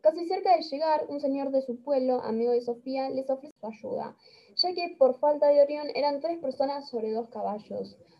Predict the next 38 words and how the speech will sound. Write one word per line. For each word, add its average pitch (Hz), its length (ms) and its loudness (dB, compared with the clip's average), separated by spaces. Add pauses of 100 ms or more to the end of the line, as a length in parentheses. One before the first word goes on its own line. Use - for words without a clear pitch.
(100)
Por 262 140 2
suerte, 294 320 -2
Sofía 269 500 2
había 233 400 2
traído 233 320 2
su 220 140 -12
propio 220 280 -6
caballo. 196 600 -10
Aceptaron 269 480 -4
la 285 80 -4
ayuda 254 300 -6
del 233 100 -4
señor 233 260 -2
amablemente 247 760 0
para 233 200 0
volver 247 320 4
más 240 200 -2
cómodos. 190 680 -8 (400)
Al 254 100 -2
llegar 285 240 4
al 302 160 4
pueblo, 302 360 4 (100)
Arjona 294 480 -4
salió 247 260 0
corriendo 254 400 0
en 247 80 0
busca 247 220 -2
de 226 100 0
su 247 160 -8
hija, 233 300 -8 (320)
la 247 100 -2
abrazó 247 320 -2
fuertemente 277 880 -4
y 240 80 -4
le 226 140 0
dijo 240 220 -2
al 226 120 -4
oído: 202 440 -10